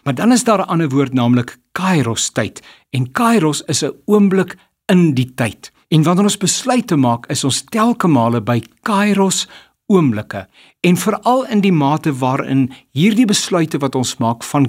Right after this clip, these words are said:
kardinale belang is vir ons lewensreis. Jy weet, daar's sekere besluite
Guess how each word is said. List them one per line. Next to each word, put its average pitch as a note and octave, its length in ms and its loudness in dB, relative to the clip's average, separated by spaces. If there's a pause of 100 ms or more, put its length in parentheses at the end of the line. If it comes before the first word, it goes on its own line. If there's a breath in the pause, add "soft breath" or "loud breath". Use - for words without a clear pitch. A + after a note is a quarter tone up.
(140)
kardinale D3 1300 0 (100)
belang C3 520 4 (100)
is - 240 -4 (240 loud breath)
vir D3+ 440 -4
ons C#3 380 0
lewensreis. G#2+ 920 -4 (180)
Jy E3 100 -4
weet, G3 200 0 (260 loud breath)
daar's D3+ 220 -2
sekere A#3+ 280 -2
besluite B2 600 -2